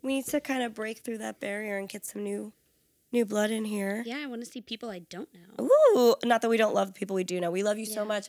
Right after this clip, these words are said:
Speaker 1: and we are so grateful for
Speaker 2: I ju-
Speaker 1: you.
Speaker 2: just wanna meet new people.
Speaker 1: Yay!
Speaker 2: <laughs> Without actually meeting them.
Speaker 1: <laughs> Just internet meet new people while we're all
Speaker 2: <laughs>
Speaker 1: quarantined.
Speaker 2: Yes.
Speaker 1: And Leslie and I have talked about giving you guys some extra content because we know you're gonna be stuck in your houses.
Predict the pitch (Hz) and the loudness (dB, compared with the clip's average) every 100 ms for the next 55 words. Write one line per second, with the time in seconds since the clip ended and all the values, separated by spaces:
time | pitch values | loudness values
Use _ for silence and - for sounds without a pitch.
0 | - 196 226 190 - 180 185 175 147 - | -10 -8 -8 -8 -10 -6 -4 -4 -6 -8
1 | 156 - - - 196 - 349 359 359 330 | -8 -8 -8 -10 -12 -14 -16 -12 -8 -4
2 | 302 302 262 277 - 254 208 - - 440 | -2 -4 -6 -10 -10 -18 -18 -18 0 4
3 | 508 523 523 523 508 494 480 453 427 370 | 4 4 0 0 0 0 0 -2 0 0
4 | 339 294 269 247 254 254 - 262 226 226 | 0 -4 -4 -4 -4 -6 -8 -8 -8 -8
5 | 226 240 - - 311 330 320 - 427 381 | -10 -14 -10 -4 0 0 -2 -2 -2 -2
6 | - - - 349 392 370 - 285 247 202 | -6 -12 0 4 6 4 4 6 6 6
7 | - 214 202 208 208 220 202 190 180 135 | 6 4 6 6 6 6 4 2 -2 -2
8 | - - _ _ 370 466 415 262 262 262 | -4 -10 _ _ -4 -4 2 6 8 8
9 | 247 262 269 285 359 - 302 285 269 254 | 8 10 8 8 2 4 8 8 8 4
10 | 294 220 190 180 180 180 - - 233 208 | 2 2 4 4 2 -4 -6 -10 -8 -8
11 | - - - - 247 302 349 339 330 330 | -8 -18 -6 2 4 4 4 4 4 4
12 | 302 294 277 269 262 254 247 247 233 233 | 4 4 6 6 4 0 2 2 2 2
13 | 247 - 202 - - 208 202 208 208 208 | 0 -2 -2 -8 -2 0 0 -4 -6 -8
14 | 202 202 202 196 196 202 - 196 196 190 | -6 -4 -4 -4 -6 -6 -4 -4 -4 -8
15 | 214 208 202 185 196 208 | -4 -4 -4 -4 -4 -6